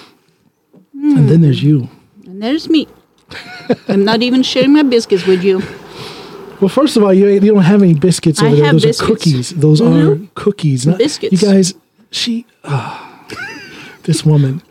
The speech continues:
Speaker 2: Biscuits.
Speaker 1: Those are cookies,
Speaker 2: Mm.
Speaker 1: but she calls them biscuits. It's just weird.
Speaker 2: Mm, they are biscuits.
Speaker 1: Well.
Speaker 2: That's what I learned in school.
Speaker 1: Uh,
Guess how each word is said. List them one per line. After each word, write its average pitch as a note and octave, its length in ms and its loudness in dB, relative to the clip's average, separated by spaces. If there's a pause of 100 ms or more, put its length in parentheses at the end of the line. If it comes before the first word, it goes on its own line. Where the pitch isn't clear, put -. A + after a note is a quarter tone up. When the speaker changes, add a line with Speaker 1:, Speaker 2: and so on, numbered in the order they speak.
(160)
Speaker 2:
Biscuits. - 460 -10
Speaker 1:
Those D#3 200 0
are D3 80 2
cookies, G3+ 600 -2
Speaker 2:
Mm. - 20 -6
Speaker 1:
but E3+ 100 -4
she D#3+ 140 -4
calls D3 300 0
them B2 140 -2
biscuits. B2+ 500 -6
It's B2+ 140 -8
just - 280 -4 (380)
weird. B2 420 -6
Speaker 2:
Mm, E4 160 -6 (220)
they G#3+ 100 -8
are F4+ 240 -8
biscuits. - 640 -8 (140)
Speaker 1:
Well. A2+ 240 -12 (720)
Speaker 2:
That's - 200 -16
what C#4 120 -6
I A#3+ 160 -4
learned B3+ 240 -2
in D4+ 80 -2
school. D#3 340 -8 (840)
Speaker 1:
Uh, F#3 160 0